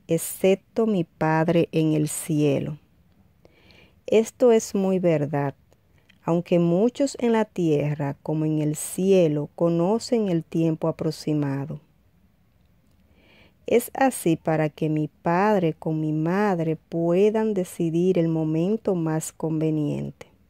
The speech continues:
Mi madre está usando cada segundo para ganar más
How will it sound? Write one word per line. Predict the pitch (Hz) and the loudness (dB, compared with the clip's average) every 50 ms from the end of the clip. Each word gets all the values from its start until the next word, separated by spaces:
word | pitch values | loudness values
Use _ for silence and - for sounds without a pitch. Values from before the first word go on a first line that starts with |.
| _ _ _ _ _ _ _ _ _ _ _ _ _ _ _ _ _ _ _ _ _ _ _ - _ _ _ _ _ _ _ _ _ | _ _ _ _ _ _ _ _ _ _ _ _ _ _ _ _ _ _ _ _ _ _ _ -20 _ _ _ _ _ _ _ _ _
Mi | 185 196 196 | 0 0 2
madre | 196 196 196 202 208 208 247 262 | 2 2 2 2 2 4 4 2
está | 247 - - - 226 214 208 - | 2 0 -2 -2 -2 -2 -2 -2
usando | - 180 190 - - - - 180 170 175 196 208 214 214 | -4 -6 -6 -6 -8 -4 -2 -2 0 0 0 -2 -2 -4
cada | - - 175 170 170 185 202 | -2 -2 -2 0 0 0 -2
segundo | - - - 214 202 175 175 180 190 185 175 165 160 | -4 -4 -2 -2 0 0 0 0 0 0 0 -2 -2
para | - - 165 156 165 156 151 | -2 -4 -4 -2 -2 -2 -2
ganar | 156 156 156 156 160 170 185 | -2 -2 0 0 0 0 0
más | 180 175 180 185 - - - | 0 -2 -4 -4 -6 -8 -16